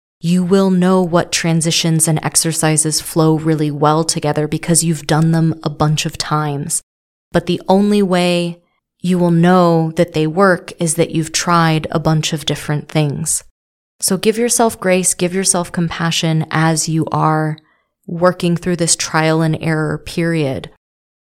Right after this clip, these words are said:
And just remember, every day that you say things and that people do things, it is a victory. Safia also asked about knowing when you're ready to teach your own classes.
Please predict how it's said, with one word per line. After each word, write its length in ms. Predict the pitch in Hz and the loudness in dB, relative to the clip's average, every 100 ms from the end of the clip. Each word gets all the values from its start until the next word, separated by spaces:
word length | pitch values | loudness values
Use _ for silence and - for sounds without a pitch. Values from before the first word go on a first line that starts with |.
| - | -4
And 100 | 175 | -2
just 200 | 190 - | 0 0
remember, 360 | 226 214 170 - | 2 2 2 2
every 320 | 160 180 226 | 0 2 -2
day 220 | 214 202 202 | 2 2 2
that 140 | - | 0
you 160 | 180 190 | -2 0
say 360 | - 185 196 | 2 2 0
things 440 | 190 190 190 190 - | 0 0 2 0 0
and 200 | 165 160 | 0 0
that 160 | - | -2
people 300 | 180 175 175 | -4 -2 -2
do 240 | 170 165 165 | 0 -2 0
things, 500 | 160 156 156 147 - _ | 0 0 0 -2 -6 _
it 120 | 165 160 | -4 -2
is 180 | 156 | -2
a 40 | 156 | -2
victory. 680 | 147 - - 147 147 - 160 _ _ _ _ _ _ _ _ _ _ - | -4 -6 -4 -6 -4 -6 -8 _ _ _ _ _ _ _ _ _ _ -4
Safia 560 | - 202 202 214 214 - | 0 0 0 0 0 2
also 300 | 180 - 185 | 0 0 0
asked 340 | 165 170 - | 0 -2 -2
about 440 | 165 160 156 - | 0 0 0 -4
knowing 500 | - 170 165 170 165 | -4 2 4 4 2
when 160 | 160 156 | 2 2
you're 140 | 156 | 0
ready 320 | 151 156 156 156 | -2 -2 0 -2
to 140 | - | -4
teach 340 | - 165 160 170 | -4 -4 -4 -4
your 120 | 156 | -2
own 200 | 151 151 | -2 -4
classes. 760 | - 147 156 - 214 240 - | -2 -2 -2 -2 -2 -2 -6